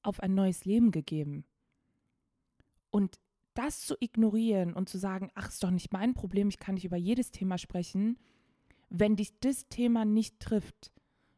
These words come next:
Geflüchtete, eine Flüchtlingskrise oder Anschläge, was für ein Thema trifft dich denn dann sonst als Kind einer geflüchteten Familie? Also da müssen wir auch ein bisschen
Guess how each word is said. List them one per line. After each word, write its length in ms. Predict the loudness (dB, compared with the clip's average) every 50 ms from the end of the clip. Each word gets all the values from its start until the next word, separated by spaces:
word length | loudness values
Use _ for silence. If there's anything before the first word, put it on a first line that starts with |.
| _ _
Geflüchtete, 960 | -8 -8 -6 0 -2 -2 -2 -2 -6 -8 -8 -6 -6 -4 -4 -4 -4 -6 -8 _
eine 80 | -10 -10
Flüchtlingskrise 1160 | -6 -2 -2 -2 -2 -2 -4 -4 -4 -4 -4 -12 _ -10 -8 -6 -6 -6 -6 -8 -10 -12 -10
oder 340 | -12 -10 -10 -10 -10 -10 -14 -16 -20 -20 -20 -20 -20 _ _
Anschläge, 760 | 2 4 4 2 0 -4 -4 -4 -4 -4 -4 -8 -10 -10 -12 _ _ _ _ _ _ _ _
was 280 | -4 -2 -2 -2 0
für 60 | 0 0
ein 80 | 2
Thema 240 | 4 2 2 2 2
trifft 220 | 0 -4 -6 -6
dich 120 | -8 -10 -6
denn 160 | -4 -2 -2
dann 160 | 0 -2 0
sonst 520 | 2 4 4 4 2 0 -8 _ -20 -20 _ _ _ _ _ _ _ _ _ _ _ _ -2
als 260 | -2 -2 -2 -8 -6
Kind 380 | 0 2 2 2 2 0 -4 _
einer 160 | -4 -4 -4
geflüchteten 540 | -4 -6 -6 -4 -4 -4 -4 -6 -6 -6 -6
Familie? 600 | -4 -4 -4 -4 -4 -4 -4 -6 -6 -6 -8 -10 -12 _ _ _ _ _ _ _ _ _ _ _ _ _ _ _ _ _ _ _ _ _ _ _ _ _ _ _ _ _ -8
Also 160 | -2 0 2
da 80 | 4 4
müssen 260 | 4 2 2 2 0
wir 120 | 0 0
auch 60 | -2 -2
ein 60 | -2
bisschen 460 | -2 -4 -4 -4 -4 -2 -2 -4 -6